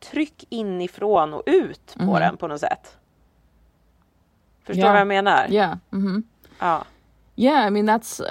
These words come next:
Speaker 2: uh, um, so there's, like, in tra-, in the training world, you know, like, if you're using one muscle group, like, if you focus on that muscle group, like, you're helping to increase, like, the mind-muscle connection. And
Speaker 1: Mm.
Speaker 2: the other thing is that, like, okay,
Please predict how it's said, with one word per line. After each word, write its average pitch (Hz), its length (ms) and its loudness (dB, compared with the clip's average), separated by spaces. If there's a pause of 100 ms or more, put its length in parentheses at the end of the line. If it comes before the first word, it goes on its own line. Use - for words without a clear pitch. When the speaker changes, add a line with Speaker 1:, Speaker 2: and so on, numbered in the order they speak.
(260)
Speaker 2:
uh, 214 80 0 (180)
um, 196 280 -4
so 233 220 0
there's, 233 420 2 (760)
like, 233 260 2
in 233 80 2
tra-, - 180 -6
in 247 80 4
the 226 60 2
training 233 340 2
world, 160 320 2
you 170 80 -4
know, 165 140 -2
like, 175 160 -2
if - 160 -8
you're 185 240 2 (280)
using 262 400 0 (200)
one 180 380 0
muscle 175 440 -2
group, 180 500 -2
like, 175 200 -4
if 180 100 -8
you 185 80 -6
focus 180 600 -2
on 165 140 -4
that 165 120 -6
muscle 160 360 -4
group, 175 340 -2
like, 165 240 -2
you're 165 120 -6
helping 170 360 -4
to 160 160 -2
increase, 160 540 -4
like, 151 120 -8
the 170 60 -6
mind-muscle 160 600 -6 (100)
connection. - 540 -6 (420)
And 190 120 -6
Speaker 1:
Mm. 214 60 2
Speaker 2:
the 214 120 2
other 381 260 2
thing 185 200 -2
is 170 100 -2
that, 160 180 0
like, 160 240 -2
okay, 170 380 0